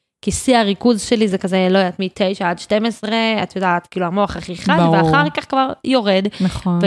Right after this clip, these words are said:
Speaker 1: וזה לא שאני לא יכולה לדבר בטלפון ולהתרכז, אבל מעדיפה פשוט את הזמן ה-, הכי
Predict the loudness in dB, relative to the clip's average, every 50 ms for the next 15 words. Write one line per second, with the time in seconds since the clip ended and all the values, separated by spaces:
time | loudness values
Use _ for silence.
0 | 0 0 -2 -4 -4 -6 -6 -4 0 0 0 0 0 2 2 2 2 2 2 2
1 | 2 2 2 2 2 2 0 0 0 0 0 0 -2 -2 -2 -2 -2 -2 -2 -4
2 | -4 -6 -6 -4 -6 -6 -6 -6 -8 -10 -8 -4 -2 -2 -2 -2 -2 -2 -2 -2
3 | -2 -4 -8 _ _ -18 -18 -18 _ _ _ _ _ _ _ _ _ _ _ _
4 | -4 0 0 2 2 0 0 0 0 0 0 0 -2 -4 -2 0 0 0 0 2
5 | 2 4 4 4 2 2 0 -2 0 0 2 2 2 0 0 0 0 0 0 -2
6 | -4 -6 -6 -6 -4 -2 0 2 2 4 2 2 0 -2